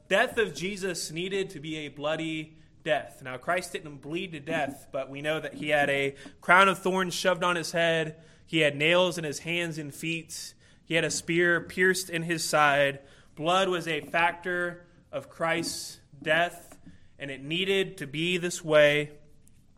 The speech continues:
Not to gross people out, not to add to the shock factor, but to symbolize the sacrifice of Christ for sins. The blood of Christ pictures the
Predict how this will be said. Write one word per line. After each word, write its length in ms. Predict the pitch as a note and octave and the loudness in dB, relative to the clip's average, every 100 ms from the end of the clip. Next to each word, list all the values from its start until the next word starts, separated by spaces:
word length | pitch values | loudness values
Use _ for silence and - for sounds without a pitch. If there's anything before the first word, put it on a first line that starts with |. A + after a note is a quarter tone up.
| - _ - - - | -20 _ -20 -4 4
Not 200 | F#3+ F#3 | 6 6
to 80 | |
gross 280 | F#3+ G3+ G#3 | 8 8 8
people 280 | G#3+ G3 F#3+ | 2 0 6
out, 420 | E3+ E3 D#3+ - | 8 8 6 -2
not 180 | D3+ D#3+ | -4 -4
to 120 | F3 | 0
add 180 | E3 E3 | 4 4
to 60 | D#3+ | 0
the 100 | D#3+ | -4
shock 340 | F3 D3 C#3 | 0 0 -2
factor, 600 | D3 B2+ B2 C3 B2 A#2+ - - - - _ - - - | -6 -6 -8 -12 -12 -14 -20 -20 -20 -20 _ -20 -20 -16
but 140 | C#3 D3+ | -12 -4
to 60 | |
symbolize 1120 | - G#3 G#3 F#3+ E3+ D3 C#3 C#3 C#3 C3+ - - - | -2 2 2 2 4 6 6 4 2 -2 -8 -10 -14
the 80 | |
sacrifice 800 | C3 - D3+ E3 F3+ D#3+ D#3 D3+ | -6 2 4 4 0 -2 -2 -2
of 100 | D3 | -10
Christ 640 | - C#3 B2+ B2 - - - _ - - - - | -2 0 0 -4 -14 -16 -20 _ -20 -18 -18 -12
for 560 | C#3+ C#3 C#3 C3+ C3+ C3 - _ _ - | -6 -4 -4 -4 -8 -12 -20 _ _ -14
sins. 640 | - D#3 C3+ A#2 A2+ - | -8 -6 -6 -8 -16 -16
The 80 | B2+ | -14
blood 300 | A#2 D#3 G#3+ | -2 2 2
of 140 | G#3+ | 0
Christ 880 | - G#3+ G3 D3+ - - - - - - - - - _ | -6 0 2 2 -4 -12 -14 -16 -20 -20 -20 -20 -20 _
pictures 720 | - G3+ - G3+ F#3+ F3 D#3 | -8 -8 -6 -4 -4 -6 -10
the 600 | D#3 E3 E3 E3 E3 E3 | -8 -6 -4 -4 -4 -6